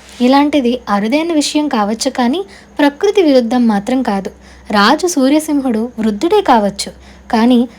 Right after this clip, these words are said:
భాస్కరుణ్ణి తన వారసుడిగా నిర్ణయించడంలో ఆయన బుద్ధి కుశలత ప్రస్ఫుటమవుతున్నది. ఏ విధంగానంటే, భాస్కరుడి మూడు కోరికల్లో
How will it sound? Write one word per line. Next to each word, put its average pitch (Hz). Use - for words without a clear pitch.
భాస్కరుణ్ణి 381
తన 311
వారసుడిగా 254
నిర్ణయించడంలో 226
ఆయన 277
బుద్ధి 220
కుశలత 262
ప్రస్ఫుటమవుతున్నది. 208
ఏ 233
విధంగానంటే, 285
భాస్కరుడి 349
మూడు 269
కోరికల్లో 233